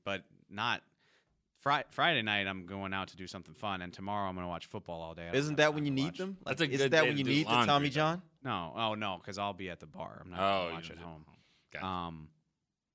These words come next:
Speaker 1: whatever. Tommy John is game day underwear, so I'm wearing not comfortable underwear today. I know everybody
Speaker 2: Please don't
Speaker 1: asked.
Speaker 2: adjust.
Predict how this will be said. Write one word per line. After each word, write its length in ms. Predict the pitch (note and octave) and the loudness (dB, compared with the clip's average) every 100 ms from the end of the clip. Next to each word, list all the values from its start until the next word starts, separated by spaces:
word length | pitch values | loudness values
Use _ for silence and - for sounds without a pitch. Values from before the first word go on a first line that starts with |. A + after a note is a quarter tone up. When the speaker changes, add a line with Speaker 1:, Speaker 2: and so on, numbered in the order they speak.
| _ _ - | _ _ -2
Speaker 1:
whatever. 480 | F3 F3+ F2+ E2 D#2 | 2 2 0 -8 -10
Tommy 260 | - B2 D3 | -2 0 0
John 440 | C3+ C#3+ C3+ C3 C3 | 0 0 0 -2 -6
is 180 | A#2 A2 | -6 -4
game 240 | A#2 A#2 | -4 -4
day 140 | F#2+ F2+ | -4 -6
underwear, 500 | E2+ E2+ E2+ F2 F2 | -8 -8 -8 -8 -10
so 260 | - G2 F#2+ | -6 -4 -2
I'm 360 | F#2+ F#2+ G2+ | -2 -4 -4
wearing 380 | F#2+ G#2+ G#2 F#2+ | -4 -4 -4 -4
not 280 | F#2+ A#2+ - | -2 -2 -2
comfortable 440 | - F#2+ - F2 F2+ | -8 -8 -8 -10 -10
underwear 420 | F2 E2+ F2 E2 | -10 -10 -10 -12
today. 400 | - F#2+ F2 C#2 | -12 -10 -10 -10
I 60 | F#2 | -12
know 200 | F#2 G2 | -10 -6
everybody 420 | G2 F2+ F2 E2 | -6 -8 -8 -6
Speaker 2:
Please 180 | F#2+ E2 | -6 -6
don't 100 | G2 | -4
Speaker 1:
asked. 60 | F2+ | -6
Speaker 2:
adjust. 460 | E2 E2 D#2+ - | -6 -10 -10 -14